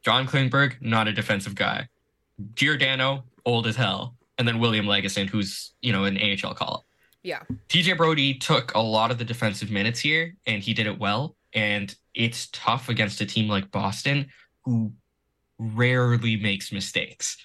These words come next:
Speaker 2: Yes.
Speaker 1: Like, they were so relentless on the forecheck. They were so relentless in the ozone cycle. They're an incredible team. It, it really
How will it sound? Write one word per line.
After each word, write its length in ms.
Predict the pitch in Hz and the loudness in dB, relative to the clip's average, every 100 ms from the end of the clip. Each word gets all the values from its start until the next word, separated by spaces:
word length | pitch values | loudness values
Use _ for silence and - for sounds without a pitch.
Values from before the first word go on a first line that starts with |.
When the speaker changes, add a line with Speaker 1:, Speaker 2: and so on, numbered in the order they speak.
| _ | _
Speaker 2:
Yes. 200 | - 165 | -6 -2
Speaker 1:
Like, 200 | 120 101 | 2 0
they 260 | - 123 147 | 2 4 4
were 280 | 156 127 131 | 2 2 2
so 360 | 123 - 123 127 | 2 2 2 4
relentless 600 | 117 113 104 104 101 - | 2 2 0 0 -2 -2
on 120 | 95 | -4
the 60 | 95 | -4
forecheck. 500 | - 98 - 95 - - - | -2 -4 -2 -6 -8 -20 -4
They 80 | 117 | 2
were 140 | 117 | 2
so 240 | 110 - 120 | 2 4 4
relentless 600 | 120 113 107 104 104 110 | 4 4 2 0 -2 0
in 100 | 104 | 0
the 200 | 104 95 | 0 0
ozone 360 | 110 104 98 98 | 0 -2 0 -2
cycle. 500 | 95 101 95 101 98 - - _ _ _ _ _ _ _ _ - | -2 -4 -4 -4 -6 -8 -20 _ _ _ _ _ _ _ _ 0
They're 240 | 135 233 | 2 4
an 60 | 247 | 4
incredible 680 | 170 127 147 135 123 113 | 2 0 2 2 2 -2
team. 260 | - 98 104 | -2 -6 -4
It, 180 | 104 107 | -2 2
it 140 | 131 127 | 2 0
really 680 | 117 123 139 139 139 131 | 0 2 2 2 0 0